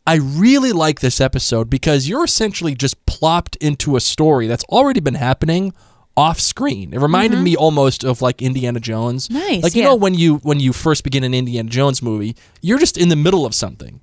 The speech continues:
Speaker 2: Yeah.
Speaker 1: Y-, there's no, like, explaining. There's no, y-, you're just, you're there.
Speaker 2: You learn on the go,
Speaker 1: And
Speaker 2: man.
Speaker 1: Indy's running from the big ball,
Speaker 2: Mm-hmm.
Speaker 1: right? You're here, and you find out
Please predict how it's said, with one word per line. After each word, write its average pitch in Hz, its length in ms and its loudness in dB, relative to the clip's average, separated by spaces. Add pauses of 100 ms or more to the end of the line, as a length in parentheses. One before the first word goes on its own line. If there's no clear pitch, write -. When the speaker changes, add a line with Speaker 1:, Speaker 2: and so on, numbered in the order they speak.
Speaker 2:
Yeah. 240 140 0
Speaker 1:
Y-, 160 100 -6
there's 190 200 0
no, 262 220 4
like, 180 260 0
explaining. 156 720 -2
There's 160 160 -4
no, 233 140 0 (340)
y-, 156 100 -14 (120)
you're 196 180 4
just, - 240 -2 (480)
you're 160 140 4
there. 185 460 2
Speaker 2:
You 220 120 -2
learn 277 220 2
on 196 100 -2
the 175 60 -6
go, 185 140 -4
Speaker 1:
And 233 100 0
Speaker 2:
man. 143 100 2
Speaker 1:
Indy's 170 380 0
running 156 260 2
from 170 160 0
the 165 80 0
big 151 220 0
ball, 151 380 2
Speaker 2:
Mm-hmm. 226 120 -4
Speaker 1:
right? 151 200 2 (420)
You're 156 220 4
here, 196 440 0 (300)
and 151 480 2
you 139 100 -2
find 165 320 0
out 147 300 4